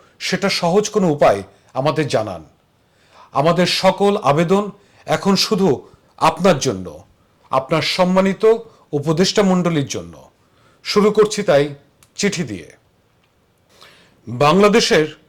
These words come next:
সকল গ্রামে বাজারে, শহরের ওয়ার্ডে ওয়ার্ডে, ইউনিয়ন,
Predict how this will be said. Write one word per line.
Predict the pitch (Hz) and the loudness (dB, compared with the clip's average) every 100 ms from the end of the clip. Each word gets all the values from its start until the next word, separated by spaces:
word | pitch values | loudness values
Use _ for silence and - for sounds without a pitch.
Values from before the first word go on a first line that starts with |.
| _ _ | _ _
সকল | - 190 185 220 208 | -2 0 4 4 4
গ্রামে | 156 170 185 185 | 4 4 4 4
বাজারে, | 143 147 170 175 196 - _ _ | 4 4 4 2 -2 -8 _ _
শহরের | - - 165 185 190 190 160 _ _ - | -4 0 4 4 4 2 -2 _ _ 0
ওয়ার্ডে | 131 165 185 185 196 | 4 8 8 6 4
ওয়ার্ডে, | 147 156 170 170 185 190 _ _ _ - | 6 6 6 4 0 -6 _ _ _ 0
ইউনিয়ন, | 185 196 196 190 202 | 4 6 6 4 2